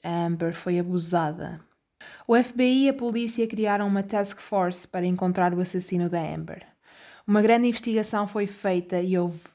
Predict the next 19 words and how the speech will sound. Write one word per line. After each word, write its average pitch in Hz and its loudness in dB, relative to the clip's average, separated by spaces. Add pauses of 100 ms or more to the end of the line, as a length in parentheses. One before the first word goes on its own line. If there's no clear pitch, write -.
(280)
dez 214 2
mil 202 2
pistas 185 -6
que - -16
foram 190 0
seguidas 180 -2 (100)
ao 190 -2
longo 185 2
dos 175 -2
anos, 165 -6 (840)
mas 185 4
nada 175 0
acabou 180 -4
por 175 -14
contribuir 175 0 (640)
para 175 -2
encontrar 180 2
o 156 -2
assassino. 160 -6